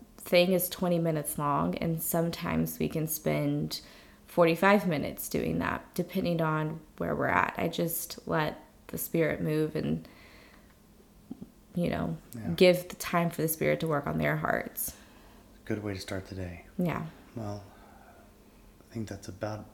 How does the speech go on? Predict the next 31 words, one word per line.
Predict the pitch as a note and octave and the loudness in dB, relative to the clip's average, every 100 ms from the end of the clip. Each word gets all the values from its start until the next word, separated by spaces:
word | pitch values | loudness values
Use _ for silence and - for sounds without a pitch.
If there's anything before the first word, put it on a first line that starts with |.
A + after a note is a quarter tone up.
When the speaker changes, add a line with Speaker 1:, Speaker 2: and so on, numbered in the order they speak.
| - | -10
Speaker 2:
it. | G#2+ G2 F#2+ - - G2+ | -6 -4 -6 -12 -18 -6
I | |
hope | G2+ A#2+ G#2+ | -2 0 0
I | |
did | G2+ G2+ | 0 -2
okay, | G2 F#2+ G2 F#2+ | -2 -4 -4 -6
so | - F#2 | -4 -6
you | |
can | F#2+ F#2+ | -4 -6
invite | F#2 F2+ F2+ | -6 -6 -6
me | F2+ | -6
back | - E2+ - | -8 -10 -12
on. | - - - - - - - | -12 0 4 4 2 -4 8
Speaker 1:
<laughs> | A3 - - - - G3 | 8 8 -2 -4 -4 -8
Sure. | - A3+ C#4 G3 G3 - - - - | -2 2 2 2 -2 -8 -16 -16 0
I | G#3 A#3 | 8 10
mean, | C4+ B3+ | 12 10
we, | C4 B3 | 10 8
we, | B3+ C4 A#3+ C4 | 6 6 8 8
I | B3+ | 8
do | B3 C#4+ | 6 4
think | D4 C4 B3 | 8 8 8
we | A3+ | 8
need | G#3 | 8
to | F#3+ | 4
talk | - E3+ F3 | 2 0 0
about | E3 D3+ - - | 2 4 4 2
how | - D#3+ D#3+ E3 D#3+ | 2 4 4 4 4
certainty | - D#3 D#3+ - | 2 0 -2 -2
with | - - | -2 0
homeschooling | D#3+ D#3+ - - - - - - | -2 -2 -4 -2 0 0 -2 -2